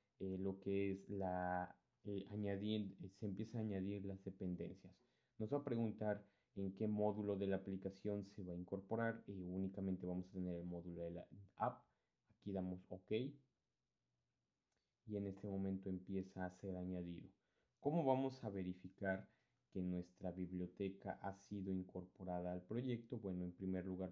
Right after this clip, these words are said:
podemos ver que empieza nuevamente la creación de los archivos Gradle de la aplicación, se vuelve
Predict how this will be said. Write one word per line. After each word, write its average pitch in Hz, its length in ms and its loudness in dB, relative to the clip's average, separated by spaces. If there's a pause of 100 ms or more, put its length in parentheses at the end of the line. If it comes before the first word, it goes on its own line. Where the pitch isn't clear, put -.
podemos 90 380 -2
ver 92 240 -2 (460)
que 101 100 0
empieza 98 480 -2
nuevamente 95 800 0 (420)
la 90 240 -2
creación 110 540 0
de 101 100 4
los 95 220 0
archivos 95 540 -4 (120)
Gradle 92 440 2
de 87 160 -4
la 90 80 -2
aplicación, 120 760 -2
se 98 80 -6
vuelve 92 500 0